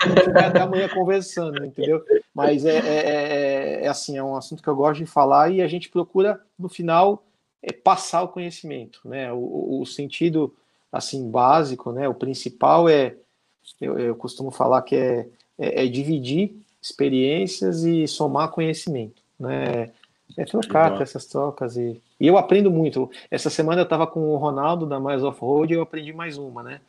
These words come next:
Speaker 1: É, a gente tava falando de uma trilha que o, o pessoal da, da Mais Off-Road fez na, no, no Pantanal esse ano, e ele me ensinou uma, uma dica lá, né? Eu usava silicone pra vedar os suspiros. Eles tão usando aquelas luvas cirúrgicas.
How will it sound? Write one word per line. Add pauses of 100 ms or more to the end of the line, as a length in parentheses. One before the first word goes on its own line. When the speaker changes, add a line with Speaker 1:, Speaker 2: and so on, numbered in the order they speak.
(540)
Speaker 1:
É,
a
gente
tava
falando (300)
de
uma
trilha
que
o,
o
pessoal
da,
da
Mais
Off-Road
fez
na, (580)
no,
no
Pantanal
esse
ano, (540)
e
ele
me
ensinou
uma,
uma
dica
lá,
né?
Eu
usava
silicone
pra
vedar
os
suspiros.
Eles
tão
usando
aquelas
luvas
cirúrgicas.